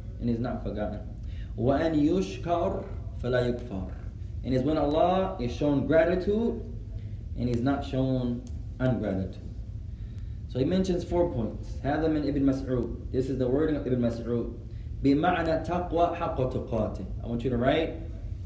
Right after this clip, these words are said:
the meaning of at-taqwa, fear of Allah, the fear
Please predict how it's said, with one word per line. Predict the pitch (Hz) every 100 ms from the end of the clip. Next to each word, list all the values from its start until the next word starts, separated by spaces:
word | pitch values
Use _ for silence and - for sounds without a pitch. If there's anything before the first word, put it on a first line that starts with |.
| 113
the | 135
meaning | 143 185 208 190 170 -
of | - 143 151 160 180 180 - - - -
at-taqwa, | 131 - - 170 - 110 113 131 - - - -
fear | 160 143
of | 120
Allah, | 117 123 151 202 - - - - - - - - - - - - - 98
the | 123
fear | 123 180 196 180 160 165 170 175 175 -